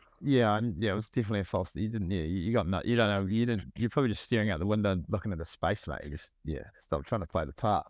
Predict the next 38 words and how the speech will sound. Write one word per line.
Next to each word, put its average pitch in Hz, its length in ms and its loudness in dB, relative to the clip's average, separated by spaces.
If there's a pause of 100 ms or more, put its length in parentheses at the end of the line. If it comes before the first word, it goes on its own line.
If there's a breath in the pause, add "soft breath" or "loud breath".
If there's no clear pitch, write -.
But, 151 160 4
um, 160 240 6 (840)
so - 140 2
you've 151 80 4
got 180 160 8
over 170 220 8
there. 147 160 4
Talk 196 180 4
us 190 100 0
through 170 140 4
how 156 80 8
that's 175 220 4
come 160 240 4
about. 107 200 6
You've, 110 280 -4
um, 131 560 4 (400)
signed 139 260 2
a 127 60 0
multi-million 131 480 2
dollar 127 220 6
sort 123 180 -2
of 110 120 -2 (440)
Beckham 135 320 0
to 131 100 0
Real 123 220 4
Madrid 117 340 0
sort 120 140 0
of 104 80 0
deal, 127 200 6
was 135 180 4
it? 156 60 4
Or, 110 240 6
uh, 107 400 4
um, 104 460 0 (800)
you 123 140 2
were 117 60 4
actively 127 360 0
looking 127 500 2